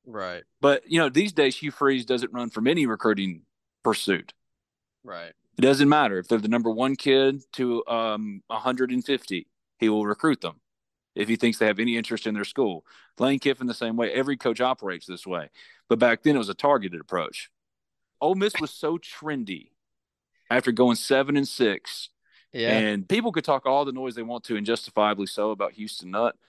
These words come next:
Speaker 2: It was a master stroke getting Denzel on this roster.
Speaker 1: That cycle was crazy.
Speaker 2: Crazy.
Speaker 1: Vernon Hargraves visited Ole Miss, and Ole Miss had a legit shot of getting three of the top five players in the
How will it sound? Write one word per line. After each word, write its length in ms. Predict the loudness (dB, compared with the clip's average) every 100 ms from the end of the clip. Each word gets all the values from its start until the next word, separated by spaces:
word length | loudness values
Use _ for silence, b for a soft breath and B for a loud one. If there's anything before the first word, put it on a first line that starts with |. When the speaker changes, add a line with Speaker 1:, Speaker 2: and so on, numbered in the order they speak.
| _ _ _ _
Speaker 2:
It 80 | 2
was 140 | 6
a 80 | 4
master 640 | 4 2 2 0 -4 -6 -6
stroke 580 | -4 -2 -2 -4 -14 -20 _ _ _ _ _ _ _ 0
getting 220 | 2 4
Denzel 640 | 4 4 4 4 4 0 -6 _ _
on 180 | 2 2
this 140 | 2 2
roster. 460 | 0 0 -8 -12 -16 _ _ _ _
Speaker 1:
That 160 | -4 -2
cycle 360 | -4 -2 -4
was 140 | -4 -4
crazy. 500 | -2 -2 -4 -12 -18 _ _ _ _ _ _
Speaker 2:
Crazy. 540 | -2 0 0 -2 -6 -10 _ _ _ _ _ -6
Speaker 1:
Vernon 280 | -4 -2
Hargraves 800 | -2 -4 -4 -4 -6 -8 -12 -12 _ _ _ _ _ _
visited 500 | -4 -2 -2 -4 -2
Ole 160 | -2 -2
Miss, 460 | -6 -10 -14 -18 _ _ _ _ _ _ -4
and 540 | 0 0 -2 -4 -12 _ _ _ _ _ _ _
Ole 100 | -10
Miss 180 | -6 -4
had 120 | -2 -2
a 60 |
legit 360 | -2 -4 -6 -6
shot 220 | -2 -2
of 80 | -2
getting 220 | -6 -10
three 220 | -10 -6
of 60 | -6
the 60 |
top 240 | -4 -6 -4
five 220 | -8 -8
players 340 | -10 -10 -12
in 100 | -16
the 120 | -20